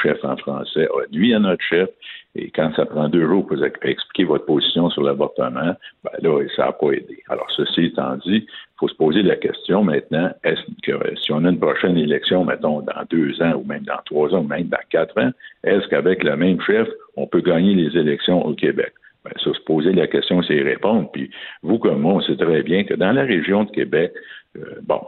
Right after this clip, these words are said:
les, les, les, les candidats ont gagné, mais je pense que c'est parce que les, c'est les candidats eux autres. Mais, mais on, on se fera pas de peur, là. L'île de Montréal, puis, euh, le quatre cinq zéro, euh, on s'attendait même d'avoir, euh, au moins vingt-cinq députés lors de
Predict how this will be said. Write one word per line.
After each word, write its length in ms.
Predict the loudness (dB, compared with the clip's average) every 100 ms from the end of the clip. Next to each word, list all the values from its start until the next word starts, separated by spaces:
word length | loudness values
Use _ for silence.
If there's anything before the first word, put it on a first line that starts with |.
| -6
les, 180 | -4
les, 180 | -2 -4
les, 220 | -6 -8
les 180 | -6 -4
candidats 440 | 0 0 0 0 0
ont 180 | 0
gagné, 380 | 0 0 0 0
mais 100 | -2
je 80 | -2
pense 240 | -2 -2
que 80 | -2 -2
c'est 120 | -2
parce 160 | -2 -2
que 80 | -2
les, 200 | -2 -4 -6
c'est 80 | -8
les 140 | -4
candidats 400 | 0 0 0 0
eux 200 | 2 2
autres. 200 | -2 -6 -6
Mais, 160 | -8 -10 -20 -20 _ -16 -12
mais 140 | -8
on, 460 | -6 -6 -6 -6 -8
on 40 |
se 80 | -10
fera 200 | -4 -2
pas 140 | 0 0
de 40 |
peur, 200 | 2 2 2
là. 180 | 0 -4 -6
L'île 200 | 0 2
de 80 | 4
Montréal, 640 | 2 2 2 2 4 2 0
puis, 260 | -2 0
euh, 160 | 0 0
le 120 | -2
quatre 220 | 0 -2 0
cinq 140 | -2
zéro, 440 | -2 -4 0 0 0 -6 -20 -18 -10
euh, 40 | -8
on 140 | -8
s'attendait 520 | 0 0 2 4 4 4
même 240 | 2 2
d'avoir, 440 | 2 2 4 4 2
euh, 160 | 0
au 160 | 0 0
moins 200 | 2 2
vingt-cinq 520 | 2 0 2 0 0
députés 440 | -4 -4 0 2 2
lors 160 | 0
de 100 | 0